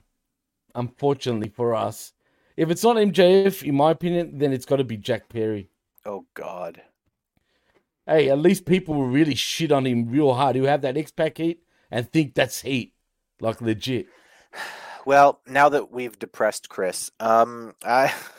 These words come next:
Speaker 2: <laughs> as far as Collision goes, I'm gonna give it a <clears throat> D plus. They're, you know, just fine, I guess. Like, you,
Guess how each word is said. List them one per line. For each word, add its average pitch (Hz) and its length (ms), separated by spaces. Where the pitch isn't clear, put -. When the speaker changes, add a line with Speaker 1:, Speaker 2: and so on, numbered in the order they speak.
Speaker 2:
<laughs> - 680
as 131 180
far 196 240
as 185 100
Collision 175 480
goes, 170 560
I'm 143 160
gonna 143 160
give 139 260
it 139 100
a 120 440
<clears throat> 233 560
D 156 360
plus. - 600
They're, 113 320
you 123 100
know, 113 220
just - 200
fine, 143 680
I 120 80
guess. 135 400
Like, - 220
you, 95 200